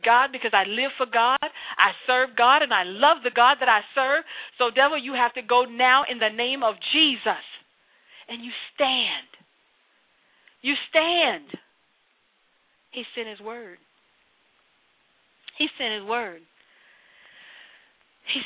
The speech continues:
sent his word. Use what he sent. Use what he placed in you.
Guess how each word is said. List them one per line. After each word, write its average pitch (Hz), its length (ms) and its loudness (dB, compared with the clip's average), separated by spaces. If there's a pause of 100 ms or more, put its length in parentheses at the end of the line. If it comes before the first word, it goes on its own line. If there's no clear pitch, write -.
sent 277 200 -4
his 214 160 -10
word. 226 460 -6 (880)
Use 320 520 -4 (140)
what 240 120 0
he 240 160 -10 (140)
sent. - 480 -8 (520)
Use 339 360 0
what 285 120 -2
he 254 180 -4
placed 262 320 -4 (140)
in 285 320 -6
you. 196 160 -14